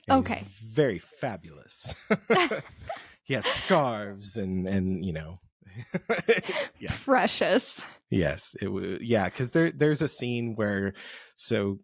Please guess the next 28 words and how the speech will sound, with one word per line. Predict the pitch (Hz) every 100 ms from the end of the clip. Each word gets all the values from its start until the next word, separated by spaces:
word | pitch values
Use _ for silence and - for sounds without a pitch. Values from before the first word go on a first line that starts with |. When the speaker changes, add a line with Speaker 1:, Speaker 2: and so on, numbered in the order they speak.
| _ 110
Speaker 1:
Gary | 123 120 120 117 113 110 101
and | 104 101 98 92
the | 98
giant | 98 95 90 90 -
have, | - 87 87 85 - - _
um, | 87 85 82 78 _ _ -
very | 104 175 175 139
loud | 113 98 95
sex, | - - - - - - - -
<laughs> | 165 - - 147 - - 202
uh, | 160 - - 240 190 120 123 120 107
in | 123 123
the |
forest, | 120 - 131 123 120 - -
and, | 131 117 117 113 -
and | 117 117
our | 117
ma-, | 117 123
young | 143 139 131
magician | 127 120 123 - 120
is | 123
forced | - 120 110 -
to | 120
hear. | - 123 117 127 - - - - -
<laughs> | 175 - _ - - _ _ 196 -
Speaker 2:
Oh | 240 214
my | 202 190
gosh. | 220 - 190 180 269 269 - -